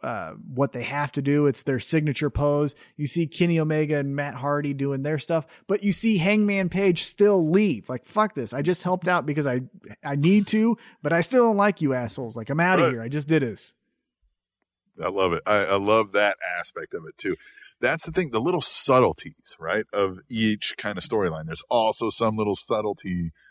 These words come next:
Speaker 2: going on, right?
Speaker 1: 'Cause, yeah, 'cause eventually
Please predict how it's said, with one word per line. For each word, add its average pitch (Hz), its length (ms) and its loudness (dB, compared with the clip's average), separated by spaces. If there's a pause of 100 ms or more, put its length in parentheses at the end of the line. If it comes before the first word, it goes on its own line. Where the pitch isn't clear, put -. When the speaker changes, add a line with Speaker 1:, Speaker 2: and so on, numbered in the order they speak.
(340)
Speaker 2:
going 95 420 4
on, 71 260 -6 (180)
right? 76 220 -14 (160)
Speaker 1:
'Cause, 277 240 0
yeah, 294 300 4
'cause 208 180 2
eventually 220 720 2